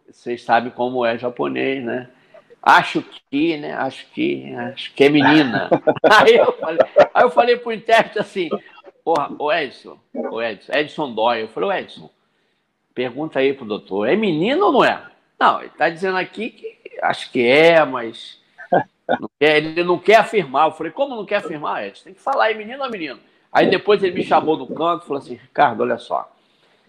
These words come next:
médico japonês, ele, ele, ele tá preocupado aqui, não te falar o certo aqui, vai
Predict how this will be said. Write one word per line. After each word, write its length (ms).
médico 340
japonês, 720
ele, 140
ele, 240
ele 240
tá 180
preocupado 560
aqui, 420
não 140
te 100
falar 320
o 120
certo 420
aqui, 240
vai 260